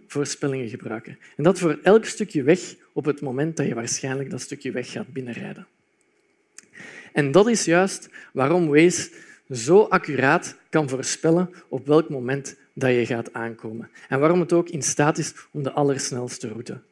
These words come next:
te vinden. Maar hoe komt het nu dat heel veel van die routes sluiproutes zijn? Om dat te weten, moet je nog één ding weten over de technologie erachter.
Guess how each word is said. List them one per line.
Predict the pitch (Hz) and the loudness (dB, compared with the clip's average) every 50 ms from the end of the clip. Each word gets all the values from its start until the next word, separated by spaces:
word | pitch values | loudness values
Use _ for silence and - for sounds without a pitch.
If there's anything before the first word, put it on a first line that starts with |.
| _ | _
te | _ - 120 | _ -10 -10
vinden. | 117 127 104 - - - - _ _ _ _ _ _ _ _ - - - - - _ _ _ _ _ _ - - - _ _ _ | -8 -10 -10 -12 -14 -18 -20 _ _ _ _ _ _ _ _ -20 -20 -20 -20 -20 _ _ _ _ _ _ -20 -20 -20 _ _ _
Maar | - 151 156 156 - - - - _ _ _ _ _ _ _ _ _ | 2 2 2 2 0 -4 -12 -20 _ _ _ _ _ _ _ _ _
hoe | - 202 233 226 | 2 2 2 2
komt | - 254 240 214 | 0 -2 0 0
het | 202 165 143 | 0 -2 0
nu | 147 143 143 156 160 - _ _ _ _ _ _ | -2 -2 -2 -4 -6 -10 _ _ _ _ _ _
dat | - 143 127 | 0 0 0
heel | 110 123 175 226 233 214 | 4 6 6 6 6 6
veel | 156 131 151 165 170 170 165 - - - | 4 4 4 4 4 4 0 -6 -14 -8
van | - 143 143 131 | -4 -4 -4 -2
die | 120 131 | -2 0
routes | 143 175 170 175 147 - - - - - _ _ _ _ | 0 0 0 0 -2 -4 -6 -12 -14 -18 _ _ _ _
sluiproutes | - - - - - 190 208 233 247 233 - - - - - - - - - - | -12 -10 -10 -6 -2 0 0 0 0 -2 -6 -8 -12 -14 -14 -14 -10 -8 -8 -8
zijn? | - - - - - 127 135 _ _ _ _ _ _ _ _ _ _ _ _ _ _ _ _ _ _ _ | -8 -8 -12 -14 -16 -18 -20 _ _ _ _ _ _ _ _ _ _ _ _ _ _ _ _ _ _ _
Om | - - 160 160 | -4 0 4 4
dat | 170 240 247 | 4 4 4
te | - 196 | 2 2
weten, | 147 151 185 214 - 254 247 - - - - _ | 6 8 8 8 6 2 -2 -4 -10 -16 -8 _
moet | 165 185 - | -2 0 2
je | - 190 185 185 - - - | 4 2 2 2 -2 -8 -6
nog | - 160 - | -6 -6 -6
één | - - - 185 190 196 190 | -2 2 6 6 6 8 6
ding | 165 170 165 147 | 6 4 4 4
weten | 135 143 151 147 - 151 - | 6 6 6 6 2 -2 -4
over | - 143 135 139 | -4 -6 -4 -6
de | 135 127 123 | -8 -8 -6
technologie | - 131 123 135 123 117 113 113 113 117 123 123 131 | -6 -8 -8 -8 -12 -12 -12 -14 -10 -8 -6 -4 -2
erachter. | 127 101 104 98 - - - - - - | -2 -4 -4 -8 -10 -14 -16 -18 -18 -20